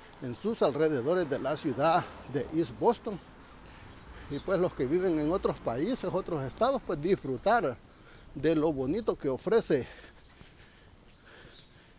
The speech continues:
el estado de Massachusetts y sus ciudades, mi gente.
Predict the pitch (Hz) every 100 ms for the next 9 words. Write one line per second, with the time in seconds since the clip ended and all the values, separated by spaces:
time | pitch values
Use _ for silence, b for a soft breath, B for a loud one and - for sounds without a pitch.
0 | B - 160 135 - 185 180 165 143 -
1 | 120 - 208 208 - 151 - 160 151 139
2 | 143 120 127 - 113 -